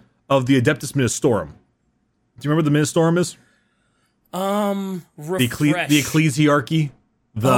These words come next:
Speaker 2: Okay, gotcha.
Speaker 1: the church.
Speaker 2: There, yeah, there's so many, like, uh, uh, Adeptus, Astarte names that, like, it, it gets, it all gets jumbled up. <laughs>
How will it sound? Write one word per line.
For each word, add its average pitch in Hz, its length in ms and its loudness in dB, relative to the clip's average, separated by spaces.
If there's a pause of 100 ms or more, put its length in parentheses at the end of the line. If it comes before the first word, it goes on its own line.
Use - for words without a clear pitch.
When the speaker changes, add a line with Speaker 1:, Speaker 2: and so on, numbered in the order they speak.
(140)
Speaker 2:
Okay, 101 300 -2
gotcha. 117 300 -6
Speaker 1:
the 110 60 2
church. - 560 0
Speaker 2:
There, - 40 -20 (880)
yeah, 135 160 -4 (260)
there's 247 200 -4
so 311 300 2
many, 254 200 -4
like, 185 440 -4
uh, 139 400 -8
uh, 127 380 -10
Adeptus, 143 840 -4
Astarte 143 1000 -4
names 127 500 -6
that, 113 140 -10
like, 113 240 -8
it, 135 180 -8
it 120 140 -12
gets, - 380 -6 (120)
it 143 120 -4
all 151 200 -2
gets 117 220 -10
jumbled 95 380 -10
up. 80 280 -16
<laughs> - 60 -20